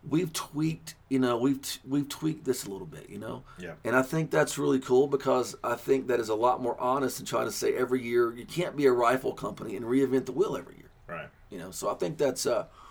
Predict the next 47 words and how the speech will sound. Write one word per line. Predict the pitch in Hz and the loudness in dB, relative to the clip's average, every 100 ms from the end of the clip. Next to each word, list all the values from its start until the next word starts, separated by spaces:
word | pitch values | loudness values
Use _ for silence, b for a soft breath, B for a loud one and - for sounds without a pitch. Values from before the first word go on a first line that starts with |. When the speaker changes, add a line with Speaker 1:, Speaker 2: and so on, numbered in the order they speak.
| B B | B B
Speaker 1:
I | - | -12
think | - 139 | -4 -2
that's | 131 - | -2 -4
pretty | - - | -6 -8
cool. | - - 90 B B B | -6 -8 -10 B B B
And | 139 147 | 6 6
that, | 160 | 8
so | 190 | 8
that, | 180 - 139 | 6 4 2
that | 165 151 | 4 4
was | 147 | -2
the | 156 | -4
theme | 196 175 | 0 0
for | 127 104 | -2 -6
me, | 76 | -10
you | 76 107 | -10 -8
know, | 110 | -6
it's | 110 123 | -4 -4
improving | 113 - 135 143 131 | -4 2 4 4 2
on | 117 117 | 2 0
what | 107 110 | -2 -2
works. | 107 107 - - - B B B B - | 0 0 0 -8 -12 B B B B -4
And, | 101 104 101 101 | -2 -2 -2 0
um, | 101 107 107 | 0 0 2
I | 120 | 2
did | 113 139 156 | 4 4 4
get | 156 156 | 2 0
to | 135 | -2
spend | - - 135 | -2 0 2
a | |
little | 123 127 | 4 4
time | 131 123 120 | 2 0 2
looking | 120 120 | 0 -4
at | 123 | -6
some | 117 | -6
of | 110 | -8
the | 104 | -10
clothing | - 107 117 127 131 - B B B | -4 -2 0 -2 -6 -12 B B B
today. | - - 127 | -6 -2 -2
Speaker 2:
Mm-hmm. | 127 110 165 - - - | -2 -8 -10 -12 -14 -6
Good. | 110 | -4
Speaker 1:
And, | 107 104 104 | -2 -4 -2
uh, | 107 110 107 104 | 0 0 -2 -2
went | 110 - | -4 -2
to | - | -2
Under | 117 127 | 2 4
Armour. | 131 135 147 | 4 2 -2